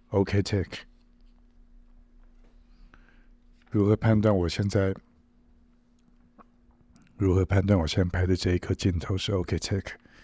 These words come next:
呃，诚实说，诚实说，嗯，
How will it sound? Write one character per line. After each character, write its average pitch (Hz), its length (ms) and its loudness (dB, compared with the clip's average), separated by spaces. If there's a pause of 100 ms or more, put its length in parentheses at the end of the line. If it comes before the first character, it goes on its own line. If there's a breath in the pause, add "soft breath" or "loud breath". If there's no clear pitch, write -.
(1200 soft breath)
呃， 85 600 0 (3250 loud breath)
诚 95 200 2
实 98 200 0
说， 95 400 0 (520 loud breath)
诚 - 240 -2
实 90 200 -2
说， 90 360 -2 (1200 soft breath)
嗯， 87 520 -2